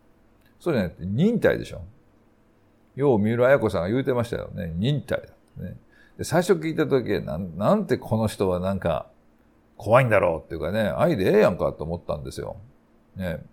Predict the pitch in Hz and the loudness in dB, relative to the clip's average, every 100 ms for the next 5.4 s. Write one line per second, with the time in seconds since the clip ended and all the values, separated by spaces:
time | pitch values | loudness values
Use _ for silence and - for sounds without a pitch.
0 | - 92 87 82 85 85 110 123 - - | -6 -4 -4 -6 -6 -4 0 0 0 -8
1 | _ _ _ _ _ _ _ _ _ _ | _ _ _ _ _ _ _ _ _ _
2 | _ _ _ _ - 110 170 208 196 139 | _ _ _ _ -8 -2 0 0 0 0
3 | 101 - 117 110 104 98 92 82 85 87 | -2 -6 -2 0 0 0 0 0 -2 -2
4 | 87 80 - - - - - - - 98 | 0 0 -4 -12 -12 -12 -10 -12 -10 -8
5 | 87 110 175 | -4 -2 -2